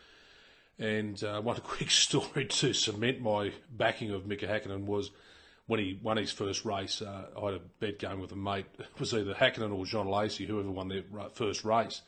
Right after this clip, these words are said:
We'd have to do a, uh, nudie run down my parents' street. So about one A M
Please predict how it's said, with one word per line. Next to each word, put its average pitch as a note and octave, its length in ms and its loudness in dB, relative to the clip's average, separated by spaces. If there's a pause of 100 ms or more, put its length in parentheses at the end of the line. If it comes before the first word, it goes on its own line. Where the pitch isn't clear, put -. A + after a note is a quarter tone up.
(600)
We'd G2 100 -2
have - 120 2
to G2 100 -12
do G2 200 -2
a, F#2+ 100 0
uh, F#2 240 -8 (140)
nudie G#2 340 0
run F#2+ 240 -2
down G2 220 -2
my F#2+ 160 -2
parents' G2+ 380 -4
street. - 460 0 (880)
So G2+ 160 -4
about G2+ 220 -2
one G#2+ 140 0
A G2 100 0
M G#2 260 0